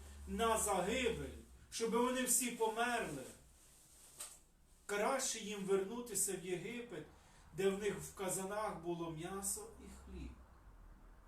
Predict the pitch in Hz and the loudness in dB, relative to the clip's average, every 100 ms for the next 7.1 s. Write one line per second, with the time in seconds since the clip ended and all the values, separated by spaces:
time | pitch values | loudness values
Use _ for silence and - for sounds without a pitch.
0 | - - - - - 254 262 269 262 254 | -20 -20 -20 -20 2 2 4 4 4 4
1 | 330 330 285 - 247 190 208 226 214 - | 4 2 4 6 6 2 4 4 4 0
2 | 180 180 175 196 247 254 240 - 202 180 | -2 -4 -2 -4 -4 -4 -2 -2 -2 -4
3 | - - - - - - - - - - | -8 -20 -20 -20 -20 -20 -18 -20 -20 -20
4 | - - 262 269 247 - 294 294 277 190 | -16 -6 4 6 8 6 6 2 4 4
5 | 190 190 - - - - - - 240 254 | 2 -6 -16 -20 -20 -20 -18 -2 2 2
6 | 240 226 226 202 220 226 220 175 - 196 | 4 2 4 0 2 2 2 0 -2 -2
7 | 196 | -4